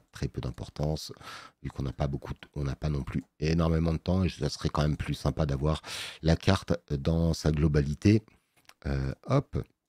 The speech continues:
Donc, bah là, vous voyez que tout simplement, je fais la topographie, hein, de la, de la carte. Hop, j'ai bien,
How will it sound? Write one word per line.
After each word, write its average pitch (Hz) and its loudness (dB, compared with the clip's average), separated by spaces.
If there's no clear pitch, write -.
Donc, 131 10
bah 101 10
là, 120 10
vous 95 -4
voyez 104 8
que - -4
tout - -4
simplement, 98 2
je - -4
fais - -2
la 73 0
topographie, 82 -2
hein, 82 -2
de 67 -4
la, 67 -4
de 127 -12
la 131 -6
carte. - -2
Hop, 101 -2
j'ai - 0
bien, 80 2